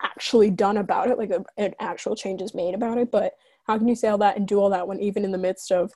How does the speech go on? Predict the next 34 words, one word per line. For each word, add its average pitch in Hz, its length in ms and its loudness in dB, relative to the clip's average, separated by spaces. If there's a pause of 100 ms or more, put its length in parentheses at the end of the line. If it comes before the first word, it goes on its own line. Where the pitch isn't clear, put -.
(380)
some 196 220 0
of 202 140 0
these 190 220 -4
peaceful 190 760 0
protests, 214 880 -2 (460)
I 214 100 8
can 208 260 4 (100)
tell 247 140 6
you 196 60 4
firsthand, 226 460 4
one 208 120 4
of 208 60 2
my 196 140 4
friends, 220 500 2 (760)
um, 214 300 6
knows 208 260 4
a 208 60 2
black 196 220 4
girl 202 180 2
who 208 120 2
was 190 180 2
at 196 260 2
a 202 40 -4
protest 196 500 0
in 196 100 0
our, 185 380 0 (100)
in 202 140 0
our 190 120 0
state, 190 420 -2 (180)
and 196 420 4 (320)
they 202 240 6
arrested 196 560 2
her 196 200 2
mother. 190 600 4